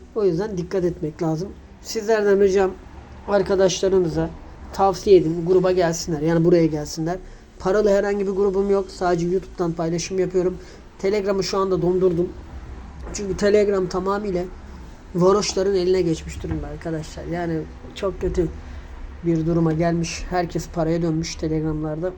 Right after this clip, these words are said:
Site paylaşımlarından tutun, WhatsApp bilmem ne cartlar curtlar, bizde onlar yok, bilginiz olsun. Biz dolandırıcı değiliz.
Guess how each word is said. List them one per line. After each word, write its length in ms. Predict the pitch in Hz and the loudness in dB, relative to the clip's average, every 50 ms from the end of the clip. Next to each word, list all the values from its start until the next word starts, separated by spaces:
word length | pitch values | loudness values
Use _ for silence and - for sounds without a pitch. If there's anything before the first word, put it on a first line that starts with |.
| - - - - - - - - - - - - - - - - - | -10 -18 -18 -18 -18 -18 -16 -16 -16 -16 -18 -18 -18 -20 -20 -18 -14
Site 280 | - - - - 214 180 | -10 -8 -4 -4 -2 -2
paylaşımlarından 840 | 170 202 190 190 202 196 - - 202 196 190 185 190 190 190 185 180 | 0 0 0 2 0 -2 -2 -2 -2 0 0 2 2 2 0 0 0
tutun, 280 | - 196 160 185 202 - - - - - - - - - - - - - - - - | -2 -4 -2 -4 -4 -6 -8 -14 -16 -14 -14 -16 -16 -16 -16 -16 -16 -16 -16 -12 -6
WhatsApp 600 | 165 165 185 185 180 - - 196 170 - - - | -2 0 0 0 0 0 0 0 0 0 -2 0
bilmem 380 | 185 185 185 185 185 180 180 180 | 2 2 2 2 2 0 0 0
ne 120 | 170 165 | 0 0
cartlar 400 | 160 180 175 170 - - 175 165 | 2 0 0 0 -2 -2 -2 -2
curtlar, 400 | 165 170 170 - - 196 180 170 | 0 -2 -2 -2 -2 -2 0 0
bizde 220 | 185 180 170 170 180 | 0 0 0 0 0
onlar 280 | 170 170 170 180 190 | 0 0 0 0 0
yok, 180 | 190 175 180 180 - - | 2 0 0 0 -2 0
bilginiz 380 | 180 180 175 170 180 180 165 165 | 0 2 4 4 4 4 4 2
olsun. 280 | 160 156 151 170 190 190 170 - - - - - - - - - | 0 0 -2 -4 -6 -8 -8 -8 -10 -10 -10 -8 -8 -8 -6 -6
Biz 160 | 214 202 185 190 | -6 -2 2 4
dolandırıcı 580 | 196 196 196 190 196 196 196 190 190 190 190 | 4 6 6 4 4 4 4 4 4 2 2
değiliz. 280 | 196 202 170 175 170 | 2 2 2 0 -2